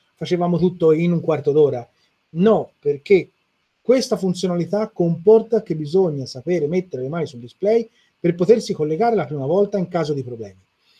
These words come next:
Se io ho problemi di connessione e non so mettere le mani al display, a quell'impianto non mi ci collegherò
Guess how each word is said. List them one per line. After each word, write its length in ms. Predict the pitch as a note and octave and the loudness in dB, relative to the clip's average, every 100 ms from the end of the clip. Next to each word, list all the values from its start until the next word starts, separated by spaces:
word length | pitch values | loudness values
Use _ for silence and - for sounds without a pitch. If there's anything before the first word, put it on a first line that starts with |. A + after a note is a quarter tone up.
| _ _ _ | _ _ _
Se 120 | F3 | 0
io 180 | A3 G#3 | 4 6
ho 180 | F#3+ G3 | 4 2
problemi 420 | E3+ F3 F#3 C3+ | 0 0 0 -2
di 100 | D3+ | -2
connessione 800 | E3+ E3 C#3+ - G3+ G3+ C#3 A#2+ | -2 -2 -6 -2 0 0 -2 -8
e 160 | - G#3+ | -2 0
non 160 | F#3 | 0
so 220 | D3 G#3+ | 0 0
mettere 300 | D#3+ E3 C3+ | 0 -2 -6
le 60 | C3 | -4
mani 180 | G3 E3 | -2 -2
al 40 | |
display, 360 | B2+ - G3 A3 | -6 -2 0 0
a 40 | |
quell'impianto 540 | G#3 C#3+ F#3 G#3 G3 F#3 | 0 -4 -2 -2 -2 -4
non 180 | D#3+ | -4
mi 80 | G3 | -4
ci 140 | C3 A#2+ | -4 -10
collegherò 440 | A#2+ A#2+ D#3+ A3 | -12 -6 -4 -4